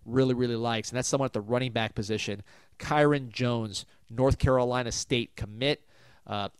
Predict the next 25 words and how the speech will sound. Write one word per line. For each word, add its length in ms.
up 160
there 160
in 80
Carolina. 600
This 140
is 60
a 40
guy 300
with 220
a 200
ten 240
six 420
hundred 400
meters, 380
twenty-one 400
and 60
a 40
half, 280
two 120
hundred 220
meter 200
state 280
champion 480
in 220
both. 340